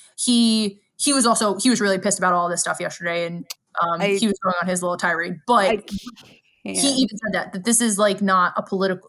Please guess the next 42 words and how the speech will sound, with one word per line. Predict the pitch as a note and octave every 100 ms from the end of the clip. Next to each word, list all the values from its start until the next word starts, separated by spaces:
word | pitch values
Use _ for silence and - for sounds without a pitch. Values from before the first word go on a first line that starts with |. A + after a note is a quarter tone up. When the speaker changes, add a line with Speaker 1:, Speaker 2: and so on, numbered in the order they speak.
| -
Speaker 1:
this | A#3+ B3+
is, | G3+
like, | G3+ F#3 -
you | F#3+ A#3
know, | A#3 B3
you | G#3 G3+
really | G#3 G3
fucked | G3 F#3 -
up | G#3 F#3 - - _ _ _ _ _ _ _ _ -
when | F#3 F3+ F3 F3 E3+ E3+ - _ _ -
people | C4+ A3
who | A3
are | G3+
essentially, | G3 A#3 G#3+ F#3
like, | F3+ G3
opposite | G3 - G3+
end | F#3+
of |
the | F#3
spectrum, | - G3 F#3+
even | F#3 F3
politically, | E3 F#3+ G#3+ F#3+ F3
are | E3
like, | E3 D#3+ - - _ _ _ F#3+
"This | G#3+ -
is | F3
bad." | F3+ - - - _ _ _ _ _ _ _ _ _
Speaker 2:
Yeah. | G#3 G3 - _ _ _ -
Speaker 1:
You, | - - - -
Speaker 2:
Yeah. | C#4 C4 -
Speaker 1:
you | A3+
fucked | - - A3+
up. | - _ _ _ _ _ _ _ _ - - -
Speaker 2:
Uh, | A3 G#3+ G#3+ G#3
I | A#3
mean, | A#3+ B3+
it's | C4
funny. | - G#3 G3 F#3 - _
Like, | - F#3 F3+ F3 - -
I | A3+
mean, | A3
it's | G#3+ - -